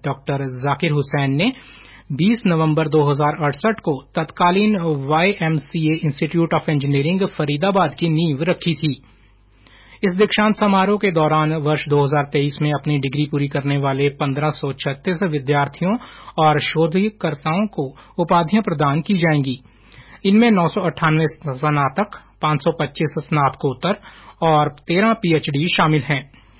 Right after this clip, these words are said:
डिग्री प्राप्त करने वाले आठ सौ चौहत्तर छात्र और छह सौ बासठ छात्राएं हैं। इसके अलावा समारोह में दो मेधावी छात्रों को स्वर्ण पदक प्रदान किए जाएंगे।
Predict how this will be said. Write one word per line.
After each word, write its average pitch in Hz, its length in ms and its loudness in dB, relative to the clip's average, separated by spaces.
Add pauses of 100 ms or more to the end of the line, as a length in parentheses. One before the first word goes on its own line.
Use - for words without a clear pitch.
(280)
डिग्री 170 240 2
प्राप्त 196 320 0
करने 185 220 2
वाले 175 220 4
आठ 160 160 4
सौ - 140 -4
चौहत्तर 147 520 -4
छात्र 156 460 -2
और 147 180 0
छह 160 140 0
सौ 151 220 0
बासठ 147 380 0
छात्राएं 151 520 0
हैं। 135 180 -2 (880)
इसके 214 220 0
अलावा 202 360 4
समारोह 160 480 2
में 160 140 0
दो 151 180 2
मेधावी 143 420 0
छात्रों 143 460 -2
को 165 140 2
स्वर्ण 170 360 0
पदक 151 360 -2
प्रदान 143 340 0
किए 139 220 -2
जाएंगे। 131 440 0